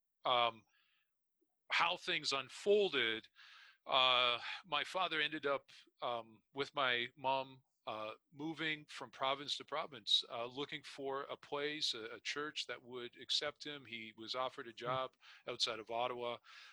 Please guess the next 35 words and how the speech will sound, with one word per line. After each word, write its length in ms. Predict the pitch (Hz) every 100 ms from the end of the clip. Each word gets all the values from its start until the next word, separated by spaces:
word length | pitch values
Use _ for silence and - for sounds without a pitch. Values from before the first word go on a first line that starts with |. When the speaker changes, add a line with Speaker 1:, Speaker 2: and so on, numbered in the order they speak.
| _ -
Speaker 1:
um, 560 | 107 104 101 101 98 - - 123
as 220 | 104 107
a, 260 | 101 101
uh, 120 | 107 107
as 120 | 110
a 60 |
summer 400 | 104 - 170 180
camp 360 | 175 - 139 127
director, 480 | 107 104 - - - -
Bible 260 | 113 117 107
camp 240 | - 104 131
Speaker 2:
Hmm. 80 |
Speaker 1:
director. 520 | 123 92 - - - 113 107
And, 240 | 107 101
uh, 720 | 107 101 98 - - - _ 107
um, 280 | 101 98 95 101 - _ _ -
and 140 | 131
then, 380 | 156 165 160 160 - _ _ -
uh, 400 | 131 123 120 135 - -
he 160 | 160
happened 340 | 170 202 262 269
to 80 |
be 120 | 208 202
in 60 |
Toronto 560 | - - 151 131 92 95 _
for 260 | - 160 147
a 120 | 135
conference. 580 | - 139 208 - 120 139
And 100 | 156
this 140 | 269
gets 220 | - -
back 380 | - 160 151 -
again 260 | 139 127 107
to 160 | -
this, 280 | 127 127 -